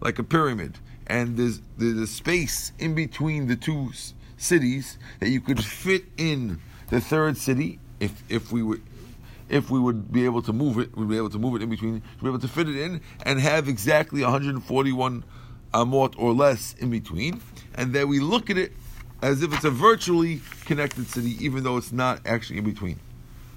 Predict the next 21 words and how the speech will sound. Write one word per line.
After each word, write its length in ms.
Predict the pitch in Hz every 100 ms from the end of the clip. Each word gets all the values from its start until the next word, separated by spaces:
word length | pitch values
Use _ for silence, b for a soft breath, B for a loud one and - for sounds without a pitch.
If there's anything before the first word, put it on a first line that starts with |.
| B B B B B B
Amala, 520 | - 156 160 151 147 - -
Amale 480 | 165 170 156 143
Rava 240 | 127 151 139
la 260 | 127 113
Abaye, 280 | 110 127 117
Rava 200 | 123 135
told 240 | 127 120 110
Abaye, 280 | 113 90 -
"Kami 320 | 135 185 170
ye 260 | 135 139
ben 220 | 120 135 120
chitzin 440 | 110 123 - 143
lemtzai." 520 | 123 113 107 - 90 - - B B B B
How 240 | 143 185
much 300 | 180 170 -
room 280 | 143 175 135
could 180 | - 123
there 120 | 127
be 260 | 120 156
between 240 | 123 131
the 100 | 120